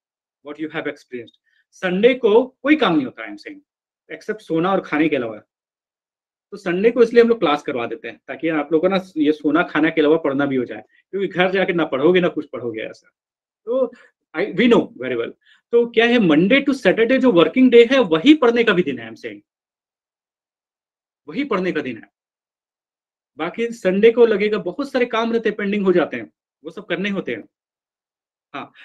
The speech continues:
अब जैसे festivals है तो festivals में क्या है, क्या मुझे पढ़ना चाहिए? No, मत पढ़ो, कोई issue नहीं है। But क्या करना है, Festivals आने वाले हैं इसके लिए पहले से मैं ज्यादा पढ़ लूँ। तो अगर मैं अच्छे से पढ़ाई कर लूँ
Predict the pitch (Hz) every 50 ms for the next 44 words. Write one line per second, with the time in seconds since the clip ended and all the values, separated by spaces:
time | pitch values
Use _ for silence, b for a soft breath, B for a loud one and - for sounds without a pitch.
0 | b b _ - - 196 - 254 240 - 262 - 220 - - 247 240 240 233 233
1 | - 190 190 208 196 - - 220 202 - - 262 254 269 262 262 - 233 233 240
2 | 233 214 214 240 240 220 - _ _ _ _ _ _ _ _ 185 175 170 160 156
3 | 196 - 170 147 143 156 165 156 - 180 220 254 285 262 175 - - _ _ -
4 | 233 226 - 143 123 117 - - 214 247 214 - 185 151 127 113 104 - _ _
5 | _ _ _ _ - 202 - - - 185 226 233 233 190 160 147 160 196 240 233
6 | - _ _ - - - - - 262 277 294 285 285 202 185 175 208 262 285 269
7 | 262 240 233 247 240 247 233 240 - - 240 240 240 208 185 190 190 185 180 175
8 | 156 139 127 123 - - 120 113 107 104 - _ _ _ _ _ _ _ _ _
9 | _ _ _ _ _ _ _ _ _ _ _ _ _ _ _ _ _ - 269 277
10 | 247 - - _ _ - 185 202 254 254 247 247 208 - - - 262 247 - -
11 | 165 151 185 214 233 - - 139 131 127 160 220